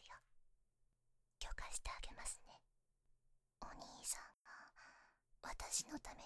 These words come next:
にお射精を我慢するの、許可してあげる。<laughs>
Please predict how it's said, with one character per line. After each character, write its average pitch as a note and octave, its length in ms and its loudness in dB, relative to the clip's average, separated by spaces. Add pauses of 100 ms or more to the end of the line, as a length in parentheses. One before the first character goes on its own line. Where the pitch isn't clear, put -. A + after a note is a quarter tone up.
(120)
に - 80 -8
お - 80 0
射 - 160 8
精 - 160 4
を - 20 -8 (220)
我 - 120 0
慢 - 220 -4
す - 220 -4
る - 80 -12
の、 - 40 -20 (920)
許 B3+ 180 12
可 - 180 4
し - 120 4
て - 100 2
あ - 240 0
げ - 100 -2 (160)
る。 - 80 0 (1300)
<laughs> - 260 -4